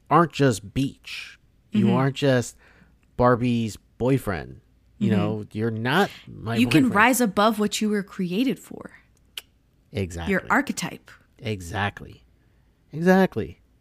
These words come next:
Speaker 2: It's amazing.
Speaker 1: It's amazing. It's amazing. Okay. Uh, so we're starting to run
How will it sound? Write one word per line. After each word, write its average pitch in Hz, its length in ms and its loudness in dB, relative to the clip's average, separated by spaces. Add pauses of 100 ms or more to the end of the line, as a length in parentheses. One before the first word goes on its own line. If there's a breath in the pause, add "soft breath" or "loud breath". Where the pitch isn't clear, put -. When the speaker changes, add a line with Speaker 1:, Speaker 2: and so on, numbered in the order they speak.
(460)
Speaker 2:
It's 311 100 -2
amazing. 554 640 2
Speaker 1:
It's 120 240 0
amazing. 104 600 -2
It's 107 200 -4
amazing. 98 420 -2
Okay. 127 300 -2 (640 soft breath)
Uh, 127 280 6
so 131 340 4
we're 123 480 0 (280)
starting 160 720 4
to 156 120 -2
run 127 440 2